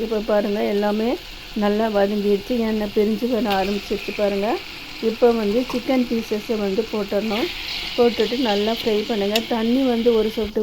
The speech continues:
கூட ஊத்தக்கூடாது. தண்ணி ஊத்தாம தான் இந்த கிரேவி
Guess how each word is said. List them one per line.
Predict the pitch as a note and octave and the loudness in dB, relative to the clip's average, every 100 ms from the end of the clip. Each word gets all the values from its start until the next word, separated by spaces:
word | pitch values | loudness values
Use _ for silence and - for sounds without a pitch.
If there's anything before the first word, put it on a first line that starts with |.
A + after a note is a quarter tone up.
| G#3+ | 0
கூட | G#3 G3+ | 0 0
ஊத்தக்கூடாது. | G3+ G3 G3+ G3 F3+ G#3 F4 - - - - - | 0 -4 -2 -2 -2 -2 -4 -8 -20 -20 -8 -2
தண்ணி | A3 A#3+ B3+ | 2 4 4
ஊத்தாம | A#3 A3+ G#3+ G#3 G#3 | 2 0 -2 -2 -2
தான் | A3+ | -2
இந்த | G3+ G3+ | -2 -2
கிரேவி | F#3 G3+ G#3+ | 0 2 0